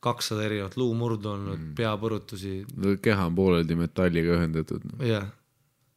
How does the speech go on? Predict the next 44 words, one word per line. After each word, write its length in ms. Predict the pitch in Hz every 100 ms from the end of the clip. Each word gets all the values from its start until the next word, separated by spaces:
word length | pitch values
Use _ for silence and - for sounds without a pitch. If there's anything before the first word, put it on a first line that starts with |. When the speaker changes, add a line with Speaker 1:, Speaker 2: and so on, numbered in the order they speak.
| _ _ _ _ _ _
Speaker 1:
Aga 100 | 117
kui 100 | 110
sa 80 | 113
küsiksid 440 | 123 117 104 98 92
talt, 160 | 107
kas 160 | - -
sa 80 | 107
teeksid 380 | 110 104 -
seda 100 | 117
uuesti, 320 | 113 104 - 104
ta 60 |
ütleks, 280 | 104 - 101
et 80 | 110
türa, 180 | 120 113
ma 100 | 113
teeks 180 | 113 -
veel 180 | 131 117
kõrgemale, 420 | 123 107 107 117
kui 80 | 113
ma 80 | 117
saaks, 320 | 110 110 -
noh. 140 | 139 113
Speaker 2:
Jaa, 240 | 101 -
jaa. 160 | 85 85 90 - _
Speaker 1:
Ja 120 | 120 107
see 120 | 107
on 60 |
väga 180 | 113 120
huvitav, 300 | 147 120 - 120
noh. 140 | 110 _ _ _ _ _ _ _ _ _ _ _ _ _ _ _ _ _ _ _ _ _ -
Ja 80 | 131
muidugi 280 | 131 113 110
ühiskonnana 560 | 113 - 110 101 101 98
me 140 | 101 101
nagu 280 | 107 104 104 110 113
nii-öelda 380 | 104 101 104 107
ei 120 | 113
kiida 300 | 101 113 110 98
seda 220 | 101 98
heaks, 360 | 104 101 -
et 120 | - -
sa 160 | 107 107
pead 260 | 147 147
olema, 420 | 156 156 156 156